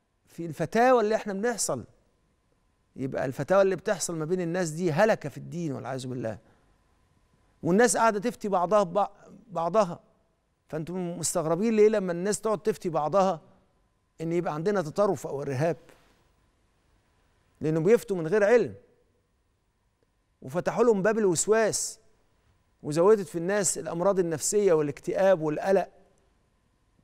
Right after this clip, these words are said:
لغايه ما الناس ما بقوش قادرين يحسوا ب-، بقيمه الدين في حياتهم. مستشار كمان مؤتمن على الاعراض. اكتر حاجه مضيعه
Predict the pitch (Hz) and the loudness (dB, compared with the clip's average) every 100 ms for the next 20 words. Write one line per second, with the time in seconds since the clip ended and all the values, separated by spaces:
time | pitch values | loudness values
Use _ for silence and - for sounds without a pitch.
0 | - 127 175 151 151 175 185 170 139 - | -12 -2 0 0 -2 0 -2 -2 -6 -8
1 | 185 151 - 156 165 214 208 165 214 - | -8 -10 -10 -8 -2 0 0 -2 -2 -2
2 | 170 147 143 - _ _ _ _ - 139 | -4 -8 -12 -20 _ _ _ _ -8 0
3 | 185 202 196 - 226 196 185 151 214 165 | 2 4 2 2 2 2 -2 -2 -2 -2
4 | - 160 180 - 110 - _ _ _ _ | 0 0 0 -4 -20 -20 _ _ _ _
5 | _ _ _ _ _ _ _ _ _ _ | _ _ _ _ _ _ _ _ _ _
6 | _ _ 160 190 185 262 247 220 254 262 | _ _ -6 0 4 6 6 4 2 2
7 | 220 254 277 220 180 208 170 180 240 247 | 2 2 2 2 0 0 0 4 6 4
8 | - - _ _ _ _ _ _ _ _ | 0 -10 _ _ _ _ _ _ _ _
9 | _ - 254 269 - 180 - 247 214 180 | _ 0 2 2 -2 -8 -4 -2 -2 -2
10 | 156 160 190 208 165 127 | -2 0 2 2 0 -6